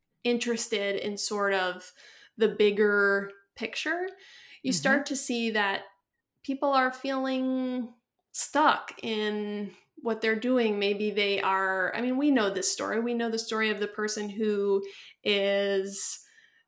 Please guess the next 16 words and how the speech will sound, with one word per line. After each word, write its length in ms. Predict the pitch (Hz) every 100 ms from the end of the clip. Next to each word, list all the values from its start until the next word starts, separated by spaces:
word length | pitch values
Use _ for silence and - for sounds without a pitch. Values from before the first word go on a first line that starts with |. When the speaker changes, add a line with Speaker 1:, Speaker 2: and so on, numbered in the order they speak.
| _ _
Speaker 1:
having 380 | - 226 240 247
trouble 340 | 247 240 233
playing 280 | 233 233 226
with 140 | 226
their 180 | 220 208
kids 540 | 208 220 196 185 196 -
in 140 | 208
the 100 | 196
same 300 | 196 208 196
way 180 | 190 185
that 180 | 185 180
they 100 | 180
Speaker 2:
Yeah. 20 |
Speaker 1:
did 200 | 180 185
before, 580 | 185 185 - 185 170 - -
or 560 | 202 196 190 180 202